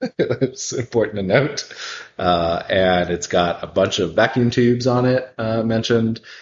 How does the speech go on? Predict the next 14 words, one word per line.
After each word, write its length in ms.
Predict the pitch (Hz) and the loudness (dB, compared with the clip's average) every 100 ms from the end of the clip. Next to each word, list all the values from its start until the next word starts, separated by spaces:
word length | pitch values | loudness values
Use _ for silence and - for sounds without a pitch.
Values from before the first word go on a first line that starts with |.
| - | -20
And 560 | - 95 95 92 90 87 | -4 0 2 2 0 2
this 400 | 101 95 - - | 2 2 -4 -6
machine 680 | 95 - - 147 160 160 151 - | -2 0 0 0 0 -2 -4 -4
emits 600 | 113 107 113 139 - - | -2 2 4 2 0 -6
rays, 1080 | - 98 98 113 98 87 73 71 78 - - - | -6 0 2 4 4 2 -2 -8 -8 -10 -10 -8
these, 400 | 82 80 - _ | -6 -6 -10 _
these 360 | 87 82 - | -10 -10 -10
ethereal 720 | - - 117 123 123 113 107 | -14 -4 2 4 4 4 2
rays, 600 | 95 92 85 78 69 - - - - _ | 2 2 0 -4 -8 -12 -14 -18 -20 _
uh, 160 | 82 80 | -8 -4
that 240 | 87 78 | -4 -4
let 420 | 87 92 98 - - 87 | -2 2 2 0 -8 -6
the 300 | 82 80 82 | -6 -4 0
operator 840 | 139 120 98 92 85 80 78 76 | 0 2 2 2 2 0 0 -4